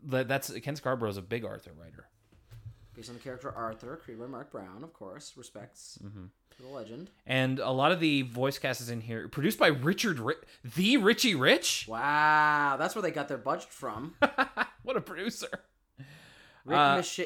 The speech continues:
Speaker 2: Rick Michel and Kim Dent Wilder.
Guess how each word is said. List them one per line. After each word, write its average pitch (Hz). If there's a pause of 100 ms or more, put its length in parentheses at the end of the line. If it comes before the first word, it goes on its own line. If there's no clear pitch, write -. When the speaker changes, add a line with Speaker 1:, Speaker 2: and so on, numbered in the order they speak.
Speaker 2:
Rick 151
Michel 156 (540)
and 120
Kim 196
Dent 139
Wilder. 110